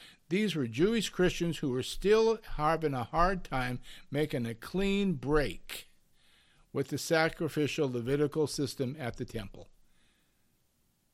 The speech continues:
And they were being tempted to believe in Jesus and continue the sacrifices at the temple.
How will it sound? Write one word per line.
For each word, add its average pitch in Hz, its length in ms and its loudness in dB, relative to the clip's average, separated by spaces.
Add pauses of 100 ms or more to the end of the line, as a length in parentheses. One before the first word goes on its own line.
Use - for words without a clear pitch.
(440)
And 139 140 -2
they 147 60 4
were 151 100 4
being 156 260 4
tempted 180 520 2 (240)
to 143 180 4
believe 170 760 6
in 165 160 6
Jesus 139 720 2 (1080)
and 143 160 0
continue 190 560 4
the 165 80 4
sacrifices 135 840 2
at 120 160 0
the 117 80 -10
temple. 160 440 -4